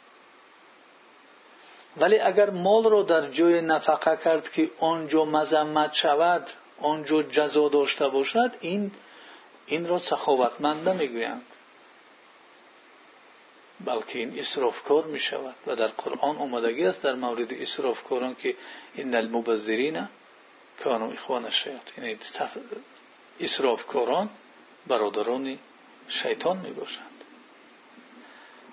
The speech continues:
Ва инчунин на ҳама кас, ки манъ кард ва надод, бахил аст. Манъ кардан дар мавзеъе, ки бояд дода шавад,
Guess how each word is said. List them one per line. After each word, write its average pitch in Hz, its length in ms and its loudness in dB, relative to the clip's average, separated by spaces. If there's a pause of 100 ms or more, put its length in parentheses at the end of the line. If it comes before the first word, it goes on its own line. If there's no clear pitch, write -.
(180)
Ва 151 180 2
инчунин 196 640 2 (1200)
на 175 220 0
ҳама 262 360 2
кас, 185 320 4
ки 165 140 0
манъ 156 560 2
кард 147 380 2
ва 143 200 4
надод, 143 500 4 (840)
бахил 135 540 0
аст. 110 360 -2 (1500)
Манъ 127 400 2 (180)
кардан 139 560 0 (120)
дар 127 200 4
мавзеъе, 131 720 0
ки 139 220 -6
бояд 131 520 4
дода 123 340 4
шавад, 156 520 2